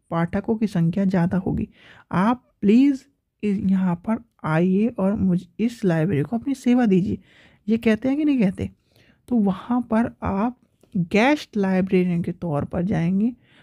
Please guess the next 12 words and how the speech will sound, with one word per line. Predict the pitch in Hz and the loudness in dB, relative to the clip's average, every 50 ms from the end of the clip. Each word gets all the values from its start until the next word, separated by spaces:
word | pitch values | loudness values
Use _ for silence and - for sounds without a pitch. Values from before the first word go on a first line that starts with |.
| - - _ - | -20 -18 _ -2
और | 170 185 202 196 190 | 0 2 2 4 4
मेन | 185 180 190 220 247 262 | 4 4 4 4 4 4
लाइब्रेरियन | 254 220 196 202 214 190 185 175 180 185 185 175 | 4 2 2 0 0 0 0 0 2 2 2 2
जो | 175 180 - | 0 0 -2
आपका | - 170 165 165 - - - | -2 -4 -4 -4 -6 -6 -4
मित्र | 208 202 214 220 226 - 196 | -2 0 0 0 0 -2 -4
है | 190 208 - 254 - _ _ _ _ _ _ - - | -2 -2 -4 -6 -8 _ _ _ _ _ _ -4 -4
उसके | 220 220 - - 269 269 233 | -4 -4 -4 -4 -2 -2 -2
साथ | 233 - - 190 147 147 156 - - - - | -2 -2 -2 0 0 0 0 -2 -6 -10 -6
पर | - 180 220 254 240 - _ _ | -2 0 0 0 -2 -6 _ _
काम | - 214 143 147 151 180 226 247 - _ _ _ _ _ _ - | -6 -4 -2 0 0 0 0 -2 -4 _ _ _ _ _ _ -4
करेंगे, | 214 196 160 123 - - - _ _ | -2 0 0 -2 -4 -8 -14 _ _